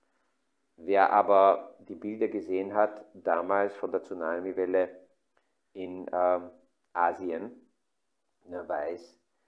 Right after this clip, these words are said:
dass, ähm, das eine recht naive Erwartung ist, die Welle aufhalten zu können. Und deswegen ist also hier sicherlich wesentlich vernünftiger, ähm, das Wellenreiten zu erlei-,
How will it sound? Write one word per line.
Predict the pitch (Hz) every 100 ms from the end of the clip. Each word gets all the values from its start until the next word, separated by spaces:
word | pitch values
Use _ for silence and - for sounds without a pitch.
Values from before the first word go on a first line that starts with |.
| _ _ -
dass, | 92 90 - -
ähm, | 87 82 82 82 82 _ _ _ _ _ 80
das | 82 90
eine | 85 82
recht | 80 78 82
naive | 78 85 90 73
Erwartung | 69 67 64 - 73
ist, | 80 95 - _ _
die | 73 73
Welle | 78 71
aufhalten | 76 90 - 67 - -
zu | -
können. | - 62 69 110 - - - -
Und | 92
deswegen | 104 - 101 92
ist | 95 101
also | 90 90
hier | - 98
sicherlich | 90 107 - 90 90 90
wesentlich | 92 90 85 85
vernünftiger, | 82 85 90 - - 80 82 82 - _ _ _ -
ähm, | 82 82 82 82 - - - - -
das | 90
Wellenreiten | 131 143 76 69 - 73
zu | -
erlei-, | 65 60 58 57